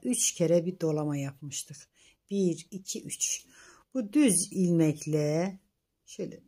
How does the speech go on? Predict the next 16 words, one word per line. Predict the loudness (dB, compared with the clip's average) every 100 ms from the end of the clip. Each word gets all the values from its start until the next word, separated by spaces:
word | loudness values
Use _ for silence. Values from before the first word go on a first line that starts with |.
| _ _
aldım. | -8 -6 -6 -2 -2 -2 -8 _ -20 _ _ -6
Düz | -2 -2
ilmekle | 0 0 0 0 -2 -2
bu | -2
dolamış | 0 2 2 0 0
olduğum | 2 2 2 2 2 -2
ilmeğin | -2 2 2 2 2 0 -2 -6 _ _ _ _ _ _ _ -4
birisini | 0 2 2 0 0 2 2 2 -2 -8 _ _ _ _ _ _ _ _ _ _ _ _ _ _ _ _
birlikte | -4 -2 -4 -2 -2
örüyorum. | -2 -8 -12 -12 -12 _ _ _ _ _ _ _ _ _ _ _ -20 _ _
Dolamış | -2 0 2 2
olduğum | 2 2 2 0
ilmekle | 0 2 2 0 0 0 0
düz | -2 0 0
ilmeği | 0 0 2 2 2 0 -2
birlikte | -2 -4 -8 _ -4 -2 -2 -4